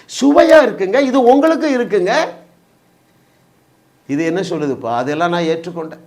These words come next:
<laughs> ஆ? இது என்ன சொல்லுது உங்களுக்கு? வாசிக்கட்டுமா? எத்தனை பேர் ஏற்றுக்கொள்ள போறீங்க? அங்கே இயேசு கிறிஸ்து சொன்னதையாவது ஏற்றுக்கொள்ளுங்களேன். அங்கே யோவான் எழுதுகிற சுவிசேஷம்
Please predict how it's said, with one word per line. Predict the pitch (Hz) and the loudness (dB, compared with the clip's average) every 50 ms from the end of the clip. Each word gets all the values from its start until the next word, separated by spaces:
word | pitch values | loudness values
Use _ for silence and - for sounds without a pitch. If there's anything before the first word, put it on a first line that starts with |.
| _ - - - - - 165 - - _ - - _ _ _ _ _ _ _ _ _ _ _ | _ -20 -20 -18 -18 -18 -18 -18 -20 _ -20 -20 _ _ _ _ _ _ _ _ _ _ _
<laughs> | 165 | -2
ஆ? | 196 254 - - - - - - - _ _ | 0 0 0 -2 -10 -18 -20 -20 -20 _ _
இது | 147 151 170 | 0 4 4
என்ன | 170 170 220 | 4 4 4
சொல்லுது | 226 226 214 196 196 202 | 2 2 2 4 4 4
உங்களுக்கு? | 196 185 185 185 185 175 165 170 | 4 4 4 4 4 6 6 6
வாசிக்கட்டுமா? | 185 - 190 190 165 160 135 139 139 160 175 151 113 98 87 - - - _ _ _ _ _ - | 6 6 4 0 -2 0 -2 -2 -2 -2 -2 -2 -4 -6 -10 -16 -20 -20 _ _ _ _ _ -6
எத்தனை | 135 156 - 208 202 208 | -6 -4 -2 0 0 0
பேர் | 185 190 185 | 0 2 2
ஏற்றுக்கொள்ள | 170 170 180 175 175 160 160 156 151 | 2 2 0 -2 -4 -2 -2 0 0
போறீங்க? | 143 120 123 120 113 104 98 92 92 90 85 87 - _ _ _ _ _ _ _ _ _ _ _ _ | -2 -2 -4 -6 -6 -8 -10 -14 -16 -18 -20 -20 -20 _ _ _ _ _ _ _ _ _ _ _ _
அங்கே | - 127 139 139 139 135 160 202 170 | -4 -4 -2 0 0 2 2 2 2
இயேசு | 147 170 220 277 277 - - 294 285 | 4 4 4 4 2 0 -4 -4 0
கிறிஸ்து | - 262 254 233 - 247 220 - 226 226 | 0 0 0 0 -4 -6 -4 -2 -2 0
சொன்னதையாவது | 214 226 226 208 214 220 214 214 240 269 269 | 0 0 0 0 2 2 2 2 2 0 0
ஏற்றுக்கொள்ளுங்களேன். | 233 214 214 214 214 196 175 165 151 135 131 131 180 196 147 113 - - - - - - - | 0 -2 -2 -2 -4 -4 -4 -4 -4 -4 -4 -6 -6 -6 -8 -10 -14 -20 -20 -20 -20 -10 -4
அங்கே | 127 139 156 165 165 | -2 -2 2 2 2
யோவான் | 156 165 190 220 220 220 214 208 | 4 6 6 6 6 6 4 4
எழுதுகிற | 185 175 170 170 170 165 | 4 4 4 4 2 2
சுவிசேஷம் | 160 165 151 143 143 143 - 131 120 113 - 151 175 226 220 - | 0 -2 -4 -4 -4 -4 -4 -6 -6 -6 -2 0 0 0 -2 -4